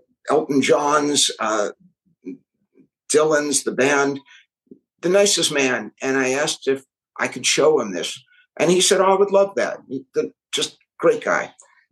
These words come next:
And, um, I presented it to him, and, and he seemed really taken. And I thought, "You know what? I'm gonna do a graphite pencil portrait of Neil Diamond. I'm gonna give it to David Rosner, the, the publisher, hoping Neil would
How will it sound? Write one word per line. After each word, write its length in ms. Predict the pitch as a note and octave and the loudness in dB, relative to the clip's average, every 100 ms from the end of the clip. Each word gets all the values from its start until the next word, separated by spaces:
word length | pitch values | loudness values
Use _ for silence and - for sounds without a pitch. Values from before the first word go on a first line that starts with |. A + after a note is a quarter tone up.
| - | -2
And, 480 | C#3 C#3+ C#3+ C#3 C3+ - | 0 2 2 0 -4 -4
um, 420 | C#3 C#3+ C#3+ C#3 C3 _ _ _ _ - | 0 2 2 -2 -8 _ _ _ _ -2
I 100 | D3 | 0
presented 540 | D3+ D#3+ D#3+ F3 F3 | 0 2 2 2 0
it 100 | D#3+ | -2
to 240 | - C#3+ C3+ | 0 2 2
him, 160 | C3+ | 0
and, 140 | C3 C3 C3 | -2 -4 -6
and 220 | D3 C#3 C3+ _ _ | -4 -2 -4 _ _
he 120 | - E3+ | -4 0
seemed 320 | - F3 B2+ | 0 0 0
really 320 | C#3+ D#3+ D#3 | 0 0 0
taken. 420 | - D#3+ D#3 C3 | 0 0 0 -4
And 120 | A2 | -6
I 80 | A2+ | -6
thought, 320 | - C3 B2+ - | -2 0 0 2
"You 80 | C3 | 2
know 120 | D3 | 4
what? 280 | E3 F#3 - _ _ _ _ - - | 2 0 -2 _ _ _ _ -18 -6
I'm 180 | C#3 E3 | -2 0
gonna 220 | F3 D#3+ | 0 0
do 180 | D#3 C#3 | 2 0
a 140 | G#2 | 0
graphite 720 | G2+ B2 C#3 E3 E3 D#3+ D#3+ - | -4 -2 0 0 2 0 0 -4
pencil 420 | - D#3+ - F#3 - | -4 -2 -2 -2 0
portrait 440 | D3+ D3+ C#3 C3 _ _ _ | 0 0 -4 -6 _ _ _
of 180 | - B2 | -8 -6
Neil 280 | C#3 D#3+ F#3+ | 0 2 2
Diamond. 480 | D#3+ C#3 C3 C3+ C#3 _ - | 2 2 0 -2 -6 _ -8
I'm 60 | |
gonna 180 | B2 A#2+ | -4 -4
give 220 | A2+ E3+ | -2 0
it 200 | F3 F3 - | 0 -4 -2
to 160 | C3+ | 0
David 320 | B2+ D#3 D#3+ | 2 2 2
Rosner, 520 | C#3 B2 A#2 - C#3 D3+ | 2 2 2 0 -4 0
the, 200 | B2+ - | 0 0
the 80 | A2+ | -6
publisher, 600 | G#2+ A2 A2+ A2+ C3 C#3 - _ _ - | -4 -4 -2 0 0 0 -4 _ _ 0
hoping 440 | G3 G3+ F3+ D3+ | 2 2 0 0
Neil 400 | D3 E3+ G3 F#3 | 0 2 4 2
would 180 | D3+ A#2+ | 0 -2